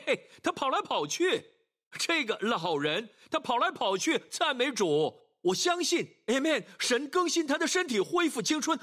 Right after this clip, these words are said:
为什么？因为神要让撒拉生子，Amen。撒拉自己，神也恢复了他的青春。这时他已经九十岁了，要能，啊，啊，啊，啊，怀孕。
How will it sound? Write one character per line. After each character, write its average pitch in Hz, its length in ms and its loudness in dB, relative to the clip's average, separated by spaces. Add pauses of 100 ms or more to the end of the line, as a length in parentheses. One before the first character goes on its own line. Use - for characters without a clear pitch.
为 349 180 2
什 240 140 -2
么？ 240 120 -2 (220)
因 294 80 0
为 311 100 2
神 226 240 -2
要 311 140 0
让 254 160 -2
撒 269 280 0
拉 277 300 0 (280)
生 381 420 0
子， 143 680 -6
Amen。 277 500 0 (120)
撒 277 200 -2
拉 285 120 2
自 392 240 0
己， 170 240 -2 (120)
神 294 200 0
也 320 80 4
恢 349 300 0
复 311 160 -2
了 220 100 0
他 262 200 -2
的 208 120 -2
青 302 380 -2
春。 320 320 0 (300)
这 381 120 2
时 233 240 -2 (140)
他 254 160 -2
已 240 80 0
经 254 220 -2
九 147 260 0
十 - 180 -2
岁 285 360 0
了， 101 200 -6 (280)
要 269 260 0
能， 175 380 -2
啊， 123 320 0 (300)
啊， 135 100 0 (100)
啊， 120 360 0
啊， 120 100 0
怀 113 320 -2
孕。 254 360 -2